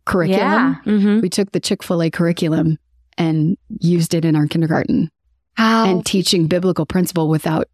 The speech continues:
Speaker 1: preaching
Speaker 2: Preaching
Speaker 1: Jesus.
Speaker 2: Jesus. That's cool.
Speaker 1: And, um, so now it's, like, known as the number one kindergarten in the West Bank because of just what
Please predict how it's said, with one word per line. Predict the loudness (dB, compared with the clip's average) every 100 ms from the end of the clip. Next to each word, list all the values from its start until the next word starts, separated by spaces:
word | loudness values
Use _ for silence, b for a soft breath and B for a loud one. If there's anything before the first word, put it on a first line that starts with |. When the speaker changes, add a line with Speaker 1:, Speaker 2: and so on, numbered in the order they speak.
| _ _ _
Speaker 1:
preaching | -2 0 0
Speaker 2:
Preaching | 0 2
Speaker 1:
Jesus. | 2 2
Speaker 2:
Jesus. | 0 -4 -10 -18 _ _ _ _ -6
That's | -2 0 0 0 -2 -4
cool. | -2
Speaker 1:
And, | 2 2 2
um, | 2 2 2
so | 0 0
now | 2 2
it's, | 0 -2 -2
like, | -2 0
known | 0 2 2 2
as | 2 2 0 -2 -4
the | 0 2
number | 2 2 2
one | 2 2 2 0 -2 _ _
kindergarten | -2 0 0 0 2 0
in | 0 0 2
the |
West | 2 0 -2
Bank | -2 -2 -4 -12 _ -20 -20 -20 -20 -4
because | -2 0 2 2 0 -4 -12 -4
of | 0 0 0 -4 -20 -8
just | -4 -2 -2
what | -2